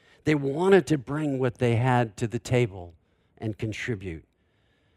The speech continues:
And getting involved in the mission of the church, it, it doesn't guarantee that we will never e-, experience discouragement again. But it will focus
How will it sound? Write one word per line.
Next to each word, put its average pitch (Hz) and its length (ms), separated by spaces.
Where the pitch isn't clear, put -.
And 117 120
getting 165 260
involved 151 480
in 135 100
the 135 80
mission 160 280
of 143 100
the 131 60
church, 160 340
it, 165 240
it 151 100
doesn't 208 340
guarantee 170 520
that 139 140
we 143 140
will 135 120
never 135 320
e-, 117 60
experience 127 760
discouragement 113 760
again. 95 460
But 135 100
it 147 140
will 143 120
focus 175 600